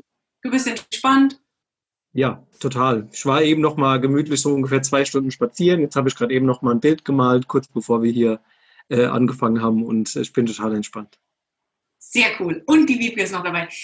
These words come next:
Speaker 1: Was für eine schöne Runde. Ich glaube, vor allem ein paar Ersttäter. Ich freue mich tierisch. So, lieber Marvin.
Speaker 2: Ja.
Speaker 1: Was hast du für heute mitgebracht? Hört ihr mich eigentlich alle gut?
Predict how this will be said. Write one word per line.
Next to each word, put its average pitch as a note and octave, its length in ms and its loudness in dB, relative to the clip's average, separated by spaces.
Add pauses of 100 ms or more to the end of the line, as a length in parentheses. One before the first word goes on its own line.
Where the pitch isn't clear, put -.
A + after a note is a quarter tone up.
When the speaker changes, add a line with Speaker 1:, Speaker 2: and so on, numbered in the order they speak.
(140)
Speaker 1:
Was C#4+ 200 0
für - 60 0
eine D4 140 2
schöne C4+ 340 2
Runde. A#3 300 0
Ich C#4 180 -2
glaube, A3 240 -4
vor C4+ 120 -2
allem B3+ 200 2
ein A3 100 -6
paar - 400 -2
Ersttäter. E3+ 640 -4
Ich - 140 -8
freue G3 220 -4
mich G3 140 -10
tierisch. - 440 -10 (1400)
So, G#3 420 2 (280)
lieber D4 320 6
Marvin. G#3 520 4 (580)
Speaker 2:
Ja. C3 180 0 (2000)
Speaker 1:
Was C4+ 160 2
hast E4 220 0
du C#4+ 100 4
für B3 280 6 (120)
heute G3+ 300 0
mitgebracht? B3 760 -2
Hört C4+ 260 2
ihr D#4 120 6
mich D4+ 200 4
eigentlich F#3+ 380 -4
alle F#3 160 -4
gut? - 380 -4